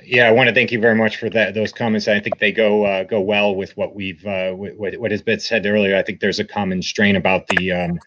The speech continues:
really important about fighting that dehumanization. And I'm just, uh,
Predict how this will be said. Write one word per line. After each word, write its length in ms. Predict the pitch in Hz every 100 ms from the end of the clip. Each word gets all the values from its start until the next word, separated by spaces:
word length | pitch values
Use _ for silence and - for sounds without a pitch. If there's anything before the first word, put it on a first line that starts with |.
| _ -
really 180 | 139 -
important 520 | 196 113 101 80 78
about 280 | 90 90 90
fighting 260 | - 95 92
that 180 | 90 -
dehumanization. 1000 | 92 - 92 90 90 - 90 - 185 175
And 140 | 175 - _ - -
I'm 100 | 131
just, 260 | 143 -
uh, 260 | 139 107 101